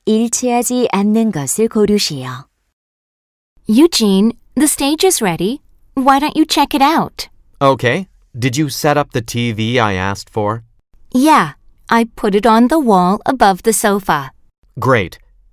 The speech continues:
Speaker 3: I need to play video clips during the talk show.
Speaker 2: And I placed the floor lamp between the sofa and the flower pot. Do you like it?
Speaker 3: Absolutely. It's simple but looks cool. Oh,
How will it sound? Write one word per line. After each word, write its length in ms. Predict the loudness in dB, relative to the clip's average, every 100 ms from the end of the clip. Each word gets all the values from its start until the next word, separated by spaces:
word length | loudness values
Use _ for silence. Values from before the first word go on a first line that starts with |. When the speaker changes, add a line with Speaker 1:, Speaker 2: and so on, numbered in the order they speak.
| -6
Speaker 3:
I 80 | -2
need 200 | 0 0
to 100 | -4
play 260 | -2 -2 -2
video 400 | -2 0 0 -2
clips 480 | -6 -8 -8 -14
during 400 | -4 0 0 -2
the 80 | -4
talk 320 | -4 -2 -2
show. 460 | -4 -8 -8 -10 -18 _ _ _ _
Speaker 2:
And 480 | 0 2 2 0 0 0
I 140 | -2
placed 500 | -2 -4 -2 -2 -4
the 80 | -10
floor 340 | 0 2 2
lamp 360 | 2 -2 -6 -10 -10
between 420 | -8 -4 -2 2
the 80 | 0
sofa 540 | 0 -2 0 0 -2 -2
and 160 | 2 2
the 60 | 2
flower 380 | 2 2 2
pot. 480 | 0 -2 -4 -10 -20 -20 _ -10
Do 100 | 0
you 80 | 2
like 260 | 2 -2 -2
it? 300 | -2 -2 -16 _ _ _ -2
Speaker 3:
Absolutely. 840 | 0 0 0 0 -2 -4 -8 -10 _ _ _ _ -2
It's 240 | -2 -2
simple 480 | -2 -2 -2 -4 -2
but 180 | -4 -2
looks 300 | -2 -2 -4
cool. 500 | -2 0 -2 -6 -20 _ _ _ 0
Oh, 280 | 2 2